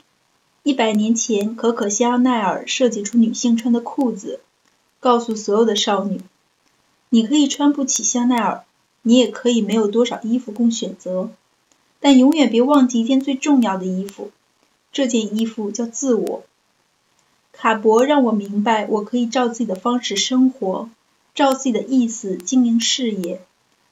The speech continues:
照自己的欲求选择爱人。这是卡博给予我的最好的礼物。然而，一百年后的现代社会，无数受过良好教育、聪明能干、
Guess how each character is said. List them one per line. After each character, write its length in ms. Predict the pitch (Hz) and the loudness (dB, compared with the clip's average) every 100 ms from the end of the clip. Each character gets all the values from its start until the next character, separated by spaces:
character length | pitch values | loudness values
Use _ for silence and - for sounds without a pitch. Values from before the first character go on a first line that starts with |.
| _ | _
照 220 | - 285 | 0 0
自 160 | 254 285 | 0 0
己 40 | |
的 80 | 220 | -2
欲 260 | 196 269 226 | -2 0 0
求 360 | - 208 196 | -2 -2 -2
选 220 | 226 196 190 | -2 -6 -10
择 100 | 202 | -8
爱 240 | 254 247 | -4 -4
人。 300 | 202 180 - _ _ _ _ _ _ _ _ _ | -4 -6 -10 _ _ _ _ _ _ _ _ _
这 160 | - 247 | 0 2
是 120 | 233 | 0
卡 220 | 226 220 | -4 -4
博 180 | 208 208 | 0 -2
给 340 | 214 - 214 | -2 -6 -2
予 80 | 226 | 0
我 260 | 240 214 180 | 0 -2 -4
的 300 | 185 180 175 - | -4 -6 -6 -6
最 140 | 269 | -6
好 260 | - 214 180 | -6 -8 -8
的 140 | 202 | -6
礼 180 | 202 196 | -6 -6
物。 240 | - - - _ _ _ _ _ _ _ _ _ _ _ _ _ _ _ - | -6 -8 -12 _ _ _ _ _ _ _ _ _ _ _ _ _ _ _ 0
然 200 | 269 285 | 4 6
而， 140 | 262 | 4
一 100 | 277 | 0
百 200 | 277 226 | -2 -2
年 240 | 208 202 | -2 -4
后 120 | 208 262 | -2 -2
的 120 | 240 | -2
现 260 | - 285 | -2 0
代 160 | 233 208 | 0 0
社 240 | 202 220 196 | -4 -4 -4
会， 360 | 202 190 - - _ - | -4 -4 -4 -10 _ -10
无 140 | 220 | -6
数 180 | 226 269 | -4 -2
受 240 | 233 254 | -2 -2
过 140 | 233 220 | 0 0
良 220 | 202 226 | 0 -2
好 160 | 226 - | -4 -6
教 360 | - 254 208 | -2 -2 -2
育、 160 | 196 - _ _ _ | -6 -12 _ _ _
聪 220 | - 285 | -4 4
明 160 | 285 262 | 6 6
能 220 | 202 202 | 4 0
干、 260 | 233 240 | -2 -2